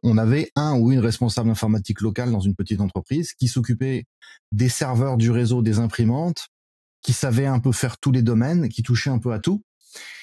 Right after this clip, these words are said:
et qu'on a cette idée qu'elle perdurait, que l'informatique devait être localisée.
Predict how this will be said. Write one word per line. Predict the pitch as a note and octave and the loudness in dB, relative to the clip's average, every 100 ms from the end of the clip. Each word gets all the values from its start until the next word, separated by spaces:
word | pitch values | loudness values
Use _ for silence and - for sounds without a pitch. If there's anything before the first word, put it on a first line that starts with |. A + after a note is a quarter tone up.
| - _ | -20 _
et | C#3 | -4
qu'on | A#2+ C#3 | 0 0
a | D#3+ | 0
cette | - C#3+ - - | 0 -2 -2 2
idée | B2+ C#3 G3 | 4 4 2
qu'elle | - C3+ B2 | 0 0 0
perdurait, | - A#2 A#2+ B2 B2 F3+ | 0 2 4 4 4 0
que | F3+ D3 | 0 0
l'informatique | C#3 C3+ C3+ B2 A#2 D#3+ | 0 0 0 0 0 0
devait | A#2+ A2 A#2+ | 2 2 0
être | A#2+ | 0
localisée. | A#2+ B2+ A#2 G#2+ B2 F3 G#3+ | -2 0 2 2 0 0 0